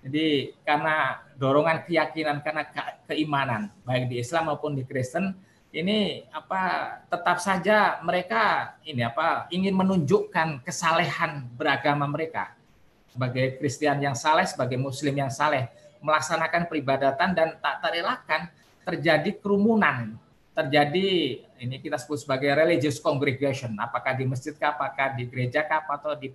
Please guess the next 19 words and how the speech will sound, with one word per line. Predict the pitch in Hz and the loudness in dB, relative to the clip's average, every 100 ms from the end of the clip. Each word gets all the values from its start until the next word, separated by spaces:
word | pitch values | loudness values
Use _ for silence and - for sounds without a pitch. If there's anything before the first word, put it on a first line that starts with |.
| _ | _
pertemuan-pertemuan | 151 143 151 139 151 151 151 151 | -12 -8 -8 -6 -8 -4 -4 -4
yang | 151 | 0
lain, | 147 170 214 - _ _ _ _ | 2 2 0 -6 _ _ _ _
yang | 165 180 | -2 -2
itu | 208 | -4
semuanya | 226 180 180 220 226 | -4 2 2 2 2
adalah | 170 202 170 - _ _ _ _ | 4 4 2 -6 _ _ _ _
untuk | 180 196 196 202 | -6 -4 -4 -2
menunjukkan | 202 196 175 254 202 175 | -2 -2 -2 -4 -2 -2
para | 170 165 160 | 0 0 0
pemeluk | 165 170 160 | -2 -2 -2
agama | 143 143 127 127 131 | -2 -2 -2 -2 -2
itu | 143 165 | -4 -8
ekspresi | 165 - - 175 170 170 214 196 - | -8 -10 -4 -2 -2 -4 -4 -4 -4
agama, | 160 135 147 151 165 143 | -4 2 0 2 -2 -4
keagamaan | 151 151 139 143 156 185 | -4 -2 -2 -2 -2 -2
yang | 170 | -4
sangat | 180 165 - | -4 -6 -8
kuat. | - 220 127 | -4 -2 -2